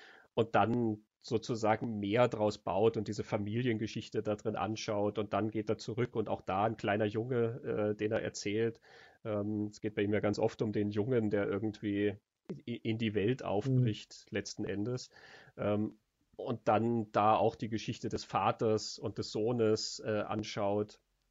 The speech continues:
Speaker 1: und, und, und. Ähm, dass er das hier sozusagen auch macht mit Indiana Jones, wo sich's im ersten Moment gar nicht so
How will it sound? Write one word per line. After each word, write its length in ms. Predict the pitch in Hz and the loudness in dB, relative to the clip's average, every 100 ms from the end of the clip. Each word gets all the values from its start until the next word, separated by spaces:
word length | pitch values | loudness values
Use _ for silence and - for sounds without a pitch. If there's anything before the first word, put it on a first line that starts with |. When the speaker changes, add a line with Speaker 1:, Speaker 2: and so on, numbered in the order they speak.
| - | -10
Speaker 1:
und, 180 | 104 113 | -4 -2
und, 160 | 104 | -2
und. 320 | 107 107 107 _ - - - - - | -2 -2 -4 _ -20 -20 -20 -20 -2
Ähm, 320 | 101 104 131 - | 0 0 0 2
dass 120 | 123 | 4
er 60 | 123 | 4
das 160 | 120 | 2
hier 320 | - 160 151 | 0 6 8
sozusagen 540 | 131 123 135 117 117 117 | 8 2 -2 0 2 2
auch 320 | 95 131 - | 2 0 0
macht 260 | 107 101 - | -2 -2 -4
mit 140 | 110 | -4
Indiana 340 | 110 101 113 | 0 2 4
Jones, 340 | 127 117 107 - | 4 4 4 2
wo 120 | 107 | -2
sich's 360 | 110 104 - _ _ _ _ _ _ | -2 -4 -8 _ _ _ _ _ _
im 140 | 127 - | -6 -2
ersten 240 | 135 131 143 | -2 0 0
Moment 300 | 123 120 120 | 2 2 4
gar 140 | 110 | 4
nicht 200 | 120 120 | 2 -4
so 640 | - 117 117 110 110 110 | -6 -2 4 6 4 2